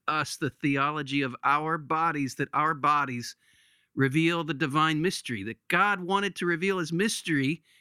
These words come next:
and he did so by sending his son, a male child born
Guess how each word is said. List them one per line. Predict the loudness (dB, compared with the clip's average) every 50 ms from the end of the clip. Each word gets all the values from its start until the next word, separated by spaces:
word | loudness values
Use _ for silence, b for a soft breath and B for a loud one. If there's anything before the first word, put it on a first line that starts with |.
| b b _
and | 0 0
he | 0 0
did | 0 0 0 0 0
so | -2 -2 0 0 0 0
by | 0 -2 -2 -2
sending | -2 -2 -2 -2 -2 0 0 -2 -2 -2
his | -2 -2 -4 -2
son, | -2 -2 -2 0 -2 -2 -2
a | -2 -2
male | 0 0 -2 -2
child | -2 -2 -2 -2 -2 -2 -4 -4
born | -2 -2 0 -2 -2